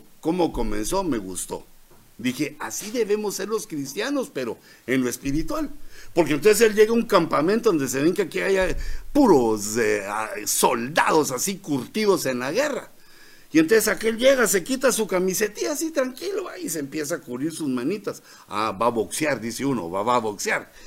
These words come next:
Y hay un cuadradote ahí esperándolo para trancasearlo, ¿eh? Y aquel solo lo mira así tranquilo, Jason Bourne. Cuando era chiquito decía, "Yo soy Jason, Jason Bourne".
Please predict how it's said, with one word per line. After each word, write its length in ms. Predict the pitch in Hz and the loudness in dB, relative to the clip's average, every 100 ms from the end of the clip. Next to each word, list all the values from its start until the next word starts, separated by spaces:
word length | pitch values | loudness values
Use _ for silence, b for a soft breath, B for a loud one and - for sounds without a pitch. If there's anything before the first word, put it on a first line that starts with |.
| B B | B B
Y 160 | 101 | -6
hay 180 | 87 104 | -4 -2
un 180 | 107 110 | -4 -6
cuadradote 1300 | - - 110 113 104 101 110 104 98 101 135 143 113 | -10 -10 -4 -2 -2 -2 -4 -4 -4 4 6 6 0
ahí 160 | 101 123 | -4 -2
esperándolo 800 | 143 143 107 95 123 135 113 95 | -4 -4 -6 -2 0 0 0 -4
para 280 | - 92 90 | -6 -10 -8
trancasearlo, 840 | 101 95 101 98 160 190 120 90 | -10 -10 -10 -10 -6 -6 -6 -10
¿eh? 20 | 139 b b b b - | -14 b b b b -12
Y 40 | 131 | -10
aquel 260 | 127 185 | -6 -6
solo 240 | 170 185 160 | -4 -2 -2
lo 120 | 139 | 0
mira 220 | 170 170 | 0 0
así 180 | 147 165 | -4 -8
tranquilo, 440 | 147 139 160 156 92 | -8 -8 -6 -8 -6
Jason 480 | 127 131 117 101 85 | -4 -4 -4 -6 2
Bourne. 380 | 120 123 82 71 - - - - - - - - | 4 4 2 -6 -12 -12 -14 -16 -18 -18 -20 -6
Cuando 220 | 117 107 | -2 2
era 160 | 156 156 | 2 2
chiquito 400 | - 127 190 147 | -4 -4 -2 0
decía, 300 | 123 131 120 | 0 0 -2
"Yo 140 | 127 | -2
soy 200 | - 117 | -4 -6
Jason, 460 | 113 123 - 80 85 | -4 -4 -6 -12 -8
Jason 400 | 107 117 - 85 | -6 -4 -6 -8
Bourne". 500 | 80 95 71 - - | -4 -4 -4 -12 -14